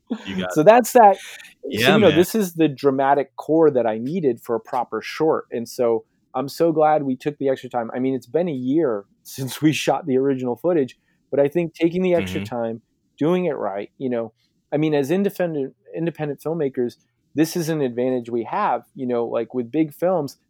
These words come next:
Speaker 2: they set a, a date of when it's gonna come out, and that is it. Like, that date is not gonna move, and it is, it is a race to that finish line. But with indie
Speaker 1: Right.
Speaker 2: film
Speaker 1: And they can, they've got the money to actually, like,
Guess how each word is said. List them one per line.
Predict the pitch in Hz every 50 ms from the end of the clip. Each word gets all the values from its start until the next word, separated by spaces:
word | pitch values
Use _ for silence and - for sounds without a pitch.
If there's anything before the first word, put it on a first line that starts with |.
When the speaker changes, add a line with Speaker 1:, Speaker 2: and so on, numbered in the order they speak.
| _ _
Speaker 2:
they | 123 143 180
set | - - - 208 190
a, | 180 139 123 113 110 _ - -
a | 127 117
date | 110 101 117 110 131 165 220 - _ _ _ _ -
of | 135 120
when | 117 123 127
it's | 139 139 -
gonna | - 131 127 113
come | - 110 104
out, | 95 104 127 156 - - -
and | 123 113 113 113
that | 123 135 147 151 143 -
is | 135 127 117 107 104 104 - -
it. | 147 151 131 - - - _ _ -
Like, | 117 107 107 -
that | 131 139 156 - - 143
date | 143 151 160 160
is | 143 131 117
not | 127 135 139 139 -
gonna | 127 120 113
move, | 117 135 151 139 113 104 - _ _ _ _ _ _ _ -
and | 120 117 120 135
it | 170 190
is, | 175 147 131 117 110 117 - -
it | - 143 135
is | 131 117 101
a | 98 92
race | 98 101 110 131 151 156 156 - - -
to | - 127
that | 127 113 - -
finish | - 175 214 247 233 - -
line. | - - _ _ _ _ _ _ _ _ _ _ _ -
But | 131 131
with | 139 139 135
indie | 170 214 214 208 185 - - - 679
Speaker 1:
Right. | - - 170 151 151
Speaker 2:
film | 151 -
Speaker 1:
And | - - 101
they | - 233
can, | - 123 113
they've | 107 107 - - - 113 113 - -
got | 110 107 95
the | - _
money | 98 107 110 107 98
to | 92
actually, | 90 90 90 87 87 - - 92 87 87 87 85
like, | 87 87 87 85 82 82 80